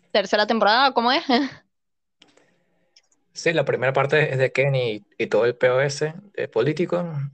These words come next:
Speaker 2: y la segunda ya es la guerra con, en Shiganshina.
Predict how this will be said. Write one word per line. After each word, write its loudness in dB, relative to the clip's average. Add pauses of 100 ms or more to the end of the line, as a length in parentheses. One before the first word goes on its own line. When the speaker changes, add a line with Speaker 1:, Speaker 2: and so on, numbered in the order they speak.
(280)
Speaker 2:
y -4
la -2
segunda 0
ya 4
es -6 (520)
la 0
guerra 2
con, -2 (260)
en -2
Shiganshina. -2